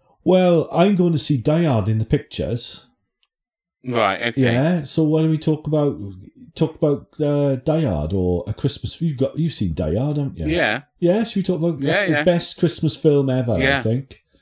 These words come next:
Speaker 1: Or do you, have you got a Christmas film you like?
Speaker 2: No, no, we'll do Die Hard if you like.
Speaker 1: Yeah.
Speaker 2: It's either that or we're gonna have to do Home Alone, aren't we? So,
Speaker 1: Home
Speaker 2: you know,
Speaker 1: Alone's quite good.
Speaker 2: Home Alone is quite good.
Speaker 1: Yeah, we could talk about lots of them, 'cause they're very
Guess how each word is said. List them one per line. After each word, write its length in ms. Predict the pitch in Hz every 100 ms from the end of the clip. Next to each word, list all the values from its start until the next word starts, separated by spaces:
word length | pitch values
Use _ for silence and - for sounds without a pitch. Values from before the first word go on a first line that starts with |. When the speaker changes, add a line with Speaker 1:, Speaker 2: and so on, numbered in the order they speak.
| _ -
Speaker 1:
Or 100 | 143
do 120 | 160
you, 240 | 165 123
have 120 | 143
you 80 | 175
got 140 | 170 180
a 40 |
Christmas 340 | 180 180 - -
film 240 | 180 185
you 80 | 180
like? 160 | 190
Speaker 2:
No, 220 | 247 180 349
no, 120 | 175
we'll 140 | 180
do 180 | 180 175
Die 220 | 160 151 147
Hard 200 | 156 151
if 140 | 139
you 80 | 127
like. 240 | 123 147
Speaker 1:
Yeah. 340 | 135 160 214 226
Speaker 2:
It's 100 | 160
either 280 | 156 151
that 160 | 147 95
or 20 |
we're 140 | 123 120
gonna 120 | 117
have 100 | 110
to 80 | -
do 120 | 110
Home 200 | 113 107
Alone, 280 | 107 104 92
aren't 200 | 107 -
we? 160 | 82 85
So, 180 | - -
Speaker 1:
Home 160 | 214 262
Speaker 2:
you 60 |
know, 60 | 247
Speaker 1:
Alone's 180 | 269 208
quite 280 | - 82 -
good. 280 | 80 139 120
Speaker 2:
Home 100 | 120
Alone 220 | 113 107
is 100 | 107
quite 300 | - 95 78
good. 200 | 85 73 -
Speaker 1:
Yeah, 460 | 143 175 190 185 -
we 140 | 208
could 160 | 226 226
talk 140 | 233
about 140 | 202
lots 240 | 202 208 -
of 40 | 160
them, 120 | 151
'cause 120 | 117
they're 180 | 131 143
very 460 | 120 156 147 123